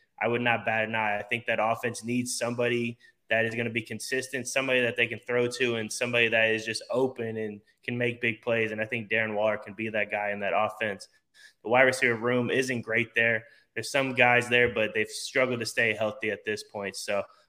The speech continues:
little worrisome. I am not on the Irv Smith train. If you want to sell a third or fourth, hey, go get him. I just think, I, I, I just think it's not the move for me. If you're rebuilding and you need to find a, a guy, you know,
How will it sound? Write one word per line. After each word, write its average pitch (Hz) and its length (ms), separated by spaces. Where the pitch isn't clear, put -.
little 143 240
worrisome. 127 680
I 135 180
am 156 420
not 143 340
on 135 180
the 123 80
Irv 127 240
Smith 135 320
train. 139 240
If 123 100
you 143 80
want 156 180
to 151 60
sell 156 260
a 147 40
third 160 240
or 156 60
fourth, 190 320
hey, 113 300
go 131 140
get 165 200
him. 175 200
I 120 180
just 127 320
think, 127 460
I, 117 60
I, 113 360
I 123 40
just 127 260
think 127 160
it's 117 240
not 123 240
the 127 60
move 123 300
for 113 140
me. 104 240
If 123 160
you're 165 140
rebuilding 233 540
and 202 100
you 185 80
need 190 140
to 185 40
find 185 380
a, 175 280
a 165 80
guy, 196 400
you 175 140
know, 247 160